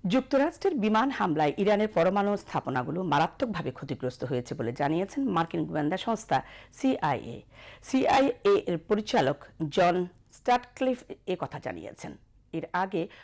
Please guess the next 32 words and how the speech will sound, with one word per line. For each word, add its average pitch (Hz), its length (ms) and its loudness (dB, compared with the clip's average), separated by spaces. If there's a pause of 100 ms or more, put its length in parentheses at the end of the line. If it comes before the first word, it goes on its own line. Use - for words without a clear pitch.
(160)
মার্কিন 240 320 -2
প্রতিরক্ষা 254 440 -6
বিভাগ 202 420 -6
পেন্টাগনের 151 500 -4
এক 151 180 -8
প্রাথমিক 156 400 -8
ঘোষণায় 165 380 -8
বলা 147 240 -4
হয়েছিল, 175 460 -4 (480)
মার্কিন 208 380 0
বিমান 180 300 -6
হামলায় 160 480 -2
ইরানের 165 260 -2
মূল 214 360 -4
পরমাণু 156 540 -4
স্থাপনাগুলো 196 640 -8 (300)
অক্ষত - 380 -4
রয়েছে। - 380 -8 (400)
মার্কিন 254 320 -2
প্রতিরক্ষা 294 420 -4
বিভাগ 220 420 -4
পেন্টাগনের 208 460 -2 (140)
এই 175 120 -2
বক্তব্যে 196 680 -2 (180)
ক্ষুব্ধ - 340 -6
হন - 280 -4 (200)
প্রেসিডেন্ট 170 380 -4 (120)
ডোনাল্ড 190 500 -2
ট্রাম্প। - 280 -10 (280)
তিনি 170 180 -4 (120)
আবারও 170 280 0
জানিয়েছেন, 240 500 -2